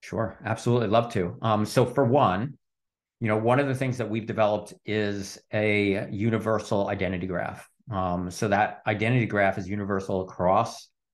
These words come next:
uh, different media, whether it be mobile media, um, or even email or even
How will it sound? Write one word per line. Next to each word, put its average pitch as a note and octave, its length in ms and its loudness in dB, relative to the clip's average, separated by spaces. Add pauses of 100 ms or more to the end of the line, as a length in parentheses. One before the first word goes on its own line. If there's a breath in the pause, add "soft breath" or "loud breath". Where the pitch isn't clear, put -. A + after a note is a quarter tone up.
(160)
uh, F#2 380 -6 (300)
different A2 280 0
media, F#2 340 0
whether F2 280 -2
it F2 80 -8
be G2 100 -6
mobile F#2 600 0
media, F#2 800 0 (280)
um, F2 400 -10
or F2 560 -4
even F2+ 480 -4
email F2+ 440 0
or F2 220 -4
even F2+ 500 -4